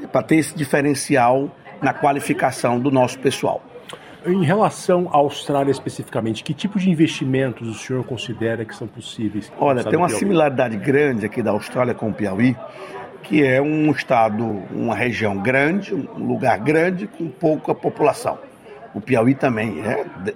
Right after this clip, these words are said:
Speaker 1: gua-, claro, guardada a devida proporção, um estado grande territorialmente e com população pequena.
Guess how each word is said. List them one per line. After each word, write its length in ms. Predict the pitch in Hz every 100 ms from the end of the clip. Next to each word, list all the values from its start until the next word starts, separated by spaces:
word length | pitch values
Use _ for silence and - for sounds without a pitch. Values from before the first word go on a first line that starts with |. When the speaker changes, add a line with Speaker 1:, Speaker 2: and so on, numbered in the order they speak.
| -
Speaker 1:
gua-, 220 | 127 110
claro, 400 | - 117 104 -
guardada 420 | 95 110 92 110
a 60 | 104
devida 280 | 98 101 107
proporção, 600 | 92 - 135 - 139 190 - - - - -
um 240 | - 135 135
estado 480 | - - 98 95 127
grande 480 | 147 135 135 143
territorialmente 800 | 147 139 117 143 135 147 151 156
e 20 | 147
com 120 | 107
população 520 | 160 - 147 127 131
pequena. 460 | 123 - 87 82